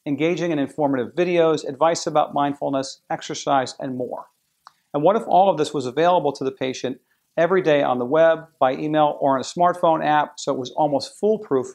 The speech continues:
for them to have success? And what if you or your staff could implement this and monitor all of the patients in one place on the web and in your own app?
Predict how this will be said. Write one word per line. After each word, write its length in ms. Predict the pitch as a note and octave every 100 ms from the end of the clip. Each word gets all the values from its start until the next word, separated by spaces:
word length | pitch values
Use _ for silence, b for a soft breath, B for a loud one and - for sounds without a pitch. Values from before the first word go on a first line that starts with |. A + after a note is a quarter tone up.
| _ _ _ _
for 100 | C#3+
them 180 | C3+ C3+
to 60 |
have 160 | B2+ A#2+
success? 720 | - A2+ - A2+ G#2+ - - _ _ _ _ _ _ _ -
And 100 | E3+
what 120 | G#3+
if 100 | A#3+
you 120 | G#3
or 80 | G3+
your 100 | E3+
staff 400 | D#3 - A3 E3
could 140 | - D3+
implement 440 | G#3 A3+ D#3 C3+
this 280 | B2+ B2+ -
and 160 | D3 C#3
monitor 500 | C#3+ D#3+ E3 - -
all 240 | D3+ E3 F#3
of 60 |
the 60 | F3+
patients 440 | E3 D#3 - C3+
in 160 | C3+ C3
one 220 | C#3+ E3
place 420 | - C#3 C#3 - _ _ _
on 140 | - A#2+
the 40 |
web 340 | B2 D#3 D#3+ D#3 - _ _ -
and 200 | C#3 C#3
in 100 | C#3+
your 200 | C3+ D3
own 200 | C#3 C3
app? 260 | A2+ G#2+